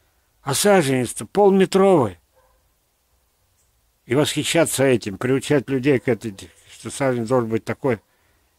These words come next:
Все,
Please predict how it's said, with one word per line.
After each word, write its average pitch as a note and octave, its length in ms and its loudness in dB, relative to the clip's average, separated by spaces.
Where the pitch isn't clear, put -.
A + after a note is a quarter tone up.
Все, G2 420 -2